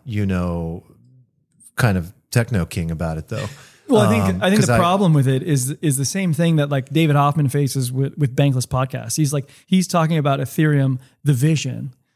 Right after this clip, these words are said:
Speaker 2: versus, like, the, the naysayers are talking about Ethereum today.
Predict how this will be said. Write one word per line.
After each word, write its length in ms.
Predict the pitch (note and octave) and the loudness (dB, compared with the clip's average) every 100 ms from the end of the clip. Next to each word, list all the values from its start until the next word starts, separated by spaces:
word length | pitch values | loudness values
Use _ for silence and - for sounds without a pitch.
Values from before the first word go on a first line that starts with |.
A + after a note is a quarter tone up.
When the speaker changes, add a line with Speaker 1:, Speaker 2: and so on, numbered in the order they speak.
| _ | _
Speaker 2:
versus, 480 | C#3+ D3 C3+ D#3 B2 | 0 2 2 0 -2
like, 260 | C#3 C3 - | 0 -2 -2
the, 340 | D3+ C#3 C3+ - | -2 0 -4 -2
the 80 | C#3+ | 2
naysayers 560 | C#3+ D#3 D3+ D3 C3+ | 4 2 0 -2 -2
are 40 | B2 | -2
talking 160 | C3 | 0
about 140 | C3+ B2+ | 0 -2
Ethereum 340 | B2 D3 C#3 | 0 0 0
today. 420 | C3+ B2+ A2+ - | 0 -4 -6 -8